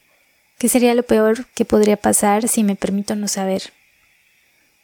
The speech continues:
Y otra sería también preguntarnos cuál es el costo de no permitirnos el proceso que conlleva no saber.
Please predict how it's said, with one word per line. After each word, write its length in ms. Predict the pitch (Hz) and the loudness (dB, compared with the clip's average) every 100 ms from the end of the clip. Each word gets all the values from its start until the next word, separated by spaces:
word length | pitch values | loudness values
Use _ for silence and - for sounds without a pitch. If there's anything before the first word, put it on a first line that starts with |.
| _ _ _ _ _ | _ _ _ _ _
Y 380 | 233 220 208 202 | -2 0 2 2
otra 540 | 202 202 - 202 254 311 | 4 2 0 0 -2 -4
sería 380 | - 220 208 208 | -4 0 2 2
también 280 | 208 208 202 | 2 0 2
preguntarnos 720 | 208 202 240 277 240 214 - | 2 2 0 0 0 -2 -4
cuál 280 | - 214 214 | -2 2 2
es 160 | 226 | 2
el 160 | 240 220 | 0 0
costo 580 | 233 214 - 202 226 285 _ _ _ - | 2 2 2 0 0 -2 _ _ _ -8
de 180 | 214 214 | 0 2
no 200 | 220 269 | 2 0
permitirnos 800 | 302 277 214 - 202 202 208 - | 0 0 -2 0 0 0 -2 -2
el 100 | 196 | -6
proceso 840 | - 190 - 220 240 - 190 190 _ _ _ _ _ _ _ - | -2 -2 0 0 0 0 -2 -4 _ _ _ _ _ _ _ -4
que 160 | 226 220 | 0 0
conlleva 520 | 220 202 214 240 226 | 2 2 4 2 2
no 120 | 196 | -2
saber. 400 | 196 190 190 180 | -2 -4 -6 -8